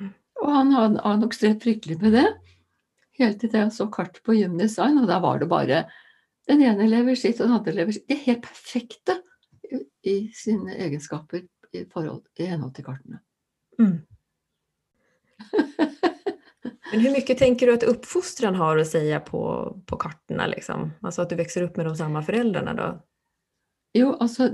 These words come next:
Speaker 2: det er jo en ting som vi, eh, bør være klar over,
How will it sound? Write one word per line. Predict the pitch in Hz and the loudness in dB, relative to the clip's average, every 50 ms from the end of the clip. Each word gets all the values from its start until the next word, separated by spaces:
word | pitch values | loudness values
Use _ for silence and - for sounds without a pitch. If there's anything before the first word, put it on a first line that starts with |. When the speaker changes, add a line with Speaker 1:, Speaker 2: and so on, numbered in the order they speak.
| - - | -2 -6
Speaker 2:
det | - - 220 233 | -2 0 0 2
er | 214 - 175 | 0 0 -2
jo | 185 208 | -2 -2
en | 202 196 214 | -2 -2 -2
ting | 208 - 156 170 160 160 | -2 -2 -2 -2 -4 -6
som | 160 - 190 190 190 190 196 196 180 180 | -6 -4 -4 -4 -4 -4 -8 -8 -8 -8
vi, | 202 180 175 180 190 190 196 196 - _ _ _ _ _ _ _ _ _ _ _ _ _ _ _ _ _ _ - | -8 -6 -4 -4 -4 -6 -8 -10 -14 _ _ _ _ _ _ _ _ _ _ _ _ _ _ _ _ _ _ -12
eh, | - 180 175 - 165 160 160 _ _ _ | -12 -10 -10 -10 -12 -14 -16 _ _ _
bør | - 175 170 165 | -4 -4 -4 -4
være | - 190 196 214 240 240 | -4 -2 -2 -2 -2 -2
klar | - 170 147 147 147 170 | -4 -8 -8 -6 -6 -4
over, | 196 208 240 247 | -2 0 0 0